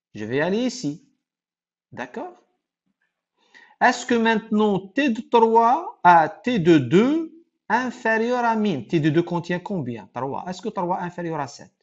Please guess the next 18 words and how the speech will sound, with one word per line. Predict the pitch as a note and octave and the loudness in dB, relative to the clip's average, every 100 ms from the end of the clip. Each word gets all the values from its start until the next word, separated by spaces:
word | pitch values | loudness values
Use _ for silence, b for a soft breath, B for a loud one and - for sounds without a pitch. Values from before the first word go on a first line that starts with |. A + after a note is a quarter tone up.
| _ _ _ _ _ | _ _ _ _ _
Oui, | A2+ C3 G2+ - C#3+ | -10 -8 -8 -14 -12
je | B2+ | -8
remplace. | D#3+ G3 A#3 - - - - _ b b b | -6 -6 -8 -12 -16 -18 -20 _ b b b
C'est-à-dire, | - C4 D4+ G#3 | -8 -6 -2 0
je | D#3+ | 2
remplace, | E3 F3 F3 G#3 A#2+ | 0 -2 -4 -6 -2
j'écrase. | F#3 G#3 D#3 B2+ A#2+ B2 | -2 -2 -2 -2 -2 -4
Min | A#3+ D#4+ D#4 A3+ | -4 -2 -4 0
égale, | F#3 C#3 C#3+ A#2+ G2 - | 0 2 2 2 0 -8
c'est | - A2+ | -18 -12
un | A2+ G#2+ | -12 -10
écrasement. | C#3+ F#3+ - A#2 G#2 F#2+ F#2+ F#2 _ _ _ _ _ _ _ b b b b - | -12 -14 -14 -12 -12 -16 -20 -20 _ _ _ _ _ _ _ b b b b -2
Min | E3+ A#3 | 0 0
égale | G#3+ E3+ G3+ A3 | 0 0 2 2
à | |
quoi ? | G#3 G#3+ B3 D#4 - _ _ - | 0 -2 -2 -4 -14 _ _ -20
À | G#2 | -20
trois. | - - G3+ C4 C3+ - - _ | -18 -6 0 2 2 -2 -16 _